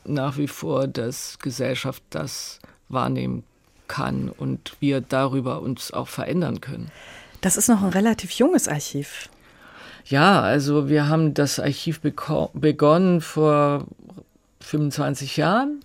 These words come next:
Speaker 2: Also Sie gemeinsam mit dem Schriftsteller Joachim Walter.
Speaker 1: Ja, leider ist Joachim,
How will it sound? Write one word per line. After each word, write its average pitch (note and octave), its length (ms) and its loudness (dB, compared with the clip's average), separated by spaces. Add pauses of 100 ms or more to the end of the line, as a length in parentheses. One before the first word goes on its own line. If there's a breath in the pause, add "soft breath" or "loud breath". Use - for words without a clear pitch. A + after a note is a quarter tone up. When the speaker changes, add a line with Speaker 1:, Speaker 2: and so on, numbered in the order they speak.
Speaker 2:
Also F#3+ 200 4
Sie F#3 180 6
gemeinsam G3 420 6
mit F3+ 120 4
dem F#3 120 2
Schriftsteller F3+ 640 2
Joachim F3 440 2
Walter. C#3+ 360 2
Speaker 1:
Ja, D#3+ 260 2 (140)
leider D#3 320 4
ist D3 160 0
Joachim, D3+ 540 0